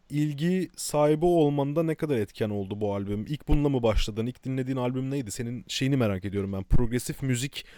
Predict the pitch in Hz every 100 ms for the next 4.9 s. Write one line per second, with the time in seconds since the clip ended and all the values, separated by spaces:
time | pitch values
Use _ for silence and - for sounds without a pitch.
0 | - - 110 131 - 127 123 117 151 139
1 | 107 98 98 _ - 110 110 - 123 139
2 | 123 113 117 120 127 151 - 131 123 135
3 | 139 131 123 127 131 135 131 - 123 113
4 | 131 127 127 107 98 - 101 101 95